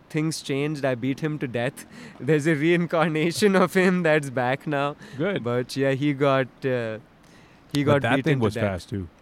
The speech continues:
Speaker 1: Oh,
Speaker 2: That
Speaker 1: yeah,
Speaker 2: thing was
Speaker 1: bro.
Speaker 2: pretty quick.
Speaker 1: That's, that's, that's the one I'm talking about that,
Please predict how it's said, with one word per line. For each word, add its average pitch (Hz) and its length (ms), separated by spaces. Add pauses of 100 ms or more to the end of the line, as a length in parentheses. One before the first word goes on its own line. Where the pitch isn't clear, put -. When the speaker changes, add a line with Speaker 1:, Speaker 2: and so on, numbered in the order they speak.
(120)
Speaker 1:
Oh, 107 680
Speaker 2:
That 104 60
Speaker 1:
yeah, 107 60
Speaker 2:
thing 107 160
was 95 140
Speaker 1:
bro. - 60
Speaker 2:
pretty 95 160
quick. 95 160
Speaker 1:
That's, - 160
that's, 104 260
that's 123 240
the 165 120
one 165 180
I'm 160 120
talking 147 320
about 135 360
that, 120 180